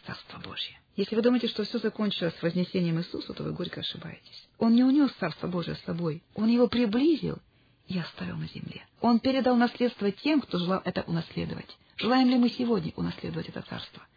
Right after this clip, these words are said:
Желаем ли мы этого? Матфея, десятая глава. «Призвав двенадцать учеников своих, он дал им власть над нечистыми духами, чтобы изгонять их и врачевать всякую болезнь и всякую немощь. Ходя же проповедуйте, говорил Бог, что приблизилось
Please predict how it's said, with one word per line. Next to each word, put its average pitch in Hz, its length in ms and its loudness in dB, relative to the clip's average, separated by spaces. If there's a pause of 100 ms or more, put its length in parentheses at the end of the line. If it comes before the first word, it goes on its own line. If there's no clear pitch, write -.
(200)
Желаем 254 460 2
ли 165 100 0
мы 165 100 0
этого? - 440 -6 (140)
Матфея, 190 360 -2
десятая 185 460 -6
глава. 165 340 -6 (120)
«Призвав 214 380 2
двенадцать 208 360 -4
учеников 214 560 -4
своих, 208 300 -12 (260)
он 214 240 4
дал 247 180 2
им 247 120 2
власть 180 480 -4 (200)
над 185 120 0
нечистыми 202 500 -2
духами, 170 560 -4 (160)
чтобы 208 400 4
изгонять 175 680 -2
их 311 100 -2 (360)
и 156 80 -2
врачевать 147 400 -6
всякую 226 460 -6
болезнь 170 360 -10
и 240 80 -4
всякую 175 420 -8
немощь. 208 440 -6 (260)
Ходя 220 340 2
же 277 120 0
проповедуйте, 254 720 -4
говорил 139 320 -6
Бог, - 280 -10 (220)
что - 160 -2
приблизилось 233 500 -2